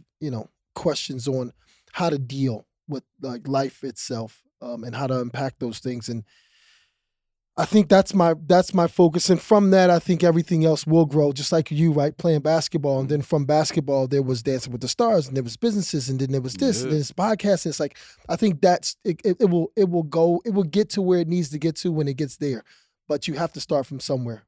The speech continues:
Speaker 1: right? So
Speaker 2: Yeah.
Speaker 1: I think for me, my main focus is being a father, being the best version of myself, and Dad's point of view.
Speaker 2: I love that you said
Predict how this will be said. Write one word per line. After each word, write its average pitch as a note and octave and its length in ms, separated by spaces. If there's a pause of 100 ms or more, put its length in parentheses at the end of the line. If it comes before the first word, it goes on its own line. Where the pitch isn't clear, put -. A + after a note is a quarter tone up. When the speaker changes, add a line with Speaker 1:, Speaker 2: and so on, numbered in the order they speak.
Speaker 1:
right? A#2+ 220
So C#3 160
Speaker 2:
Yeah. C#3 140
Speaker 1:
I F#3 40
think D3+ 220
for C#3+ 140
me, D3 280
my C#3+ 220
main C#3+ 260
focus B2+ 440
is A#2+ 220 (540)
being E3+ 260
a D3+ 40
father, D3 380
being D3+ 240
the C#3+ 60
best C#3 240
version C#3 320
of C3 60
myself, B2+ 580
and B2+ 440
Dad's C3 260
point A#2 220
of G#2+ 60
view. G#2 160 (760)
Speaker 2:
I G2+ 60
love G2 360
that F2 260
you F2+ 60
said F2+ 540